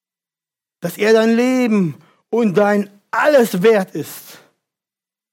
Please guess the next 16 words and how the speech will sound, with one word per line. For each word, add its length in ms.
Oder 200
dass 240
er, 380
naja, 460
kann 180
man 180
machen, 360
aber 200
ist 80
nicht 180
so 240
wichtig. 300
Ehrst 400
du 80
deinen 340
König, 720